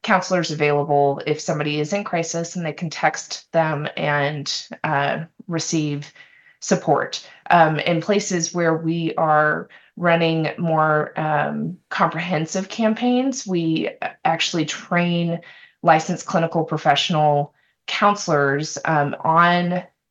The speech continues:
how to interact with individuals that are considering mobilizing to violence. And, um, when we make that offer of support online, we're connecting that person if they,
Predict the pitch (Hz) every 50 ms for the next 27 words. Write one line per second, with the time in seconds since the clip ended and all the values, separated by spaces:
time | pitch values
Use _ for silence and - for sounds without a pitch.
0 | _ _ _ - - - 156 160 180 180 175 - 208 - 165 175 165 156 156 175
1 | 185 - 208 185 - 175 170 165 160 160 165 160 - 147 147 147 143 - 143 139
2 | 139 139 - 160 143 143 - 170 165 156 156 156 156 156 160 156 156 - _ -
3 | - _ - 160 160 156 156 151 147 143 147 139 139 - 147 160 160 139 135 135
4 | 147 175 247 269 - - - - - - - - - _ _ _ - 170 170 165
5 | 160 156 156 156 156 151 151 147 - - - - - 160 156 147 147 143 135 -
6 | 165 165 165 165 160 160 160 160 156 156 - - - - _ - - - _ -
7 | 180 175 185 185 185 - 175 160 - - 175 180 175 - 170 170 160 160 - -
8 | - 160 - - - - 170 165 165 - - 160 160 160 156 156 151 147 147 151
9 | 147 151 - - - - 185 175 170 165 170 - - - 165 156 147 147 139 139
10 | - - - - 160 151 151 - - 151 143 139 139 143 147 147 - - 151